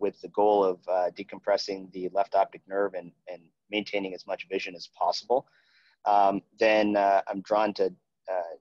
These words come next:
to some different things. So, uh, drawn to the, uh, assessment of the surrounding vasculature, because that's what we need to,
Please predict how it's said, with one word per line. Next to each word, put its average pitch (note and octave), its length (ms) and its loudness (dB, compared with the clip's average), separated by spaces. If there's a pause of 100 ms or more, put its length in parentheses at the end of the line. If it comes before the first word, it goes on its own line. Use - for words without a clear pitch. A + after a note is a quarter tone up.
to G#2+ 120 -10
some A2 180 -8
different G#2+ 320 -2
things. A2+ 400 0 (800)
So, A2 300 4
uh, G2+ 200 4
drawn A#2 300 2
to A2+ 100 2
the, G#2 340 4
uh, G2 240 4 (140)
assessment A2+ 420 0
of F#2+ 80 -2
the F#2+ 100 -2
surrounding G#2 460 0
vasculature, A2+ 640 2
because F#2 300 -8
that's F#2+ 220 -4
what F2+ 100 -6
we F#2 60 -6
need F#2+ 180 -10
to, F2 240 -6